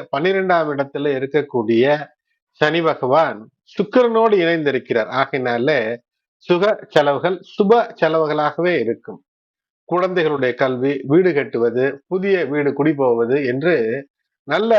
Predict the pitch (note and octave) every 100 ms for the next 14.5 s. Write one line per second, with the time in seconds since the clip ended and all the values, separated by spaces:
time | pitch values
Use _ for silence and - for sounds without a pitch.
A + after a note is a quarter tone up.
0 | F3 - D#3+ G3 G3 D#3+ D#3 D3 C#3+ C#3+
1 | D3 C3+ C3+ C3+ C#3+ B2+ D#3 C3+ A2 B2
2 | D3 D3 C3 B2+ A#2 A2+ A#2+ A#2+ D3 D#3
3 | B2+ B2+ A#2 C#3 F3 F3+ D3+ C#3 C3 D#3+
4 | C#3 B2+ A#2+ G#2+ - D#3 A#2 G2+ _ _
5 | _ _ - E3 F#3+ F3+ E3+ G#3 G#3+ F3+
6 | F3+ G#3+ F3 C3+ C#3 F3+ D#3+ C#3+ C3+ -
7 | A2+ - _ _ _ _ - D3 G3+ A3+
8 | - G#3 E3+ D#3 - F#3 F#3+ E3 - -
9 | D#3+ E3 E3 D#3+ F3+ E3 F3+ F3 F3+ D#3+
10 | D3 C3 B2 A#2 D#3 C#3+ C#3+ B2 A#2 A#2+
11 | B2 A2+ G#2+ A#2+ B2 - _ _ _ -
12 | F3 G3 G3+ D3 - E3+ E3+ E3+ E3 D#3+
13 | _ _ _ _ _ _ E3+ G3 F#3 D3+
14 | F3 - E3 D#3 F3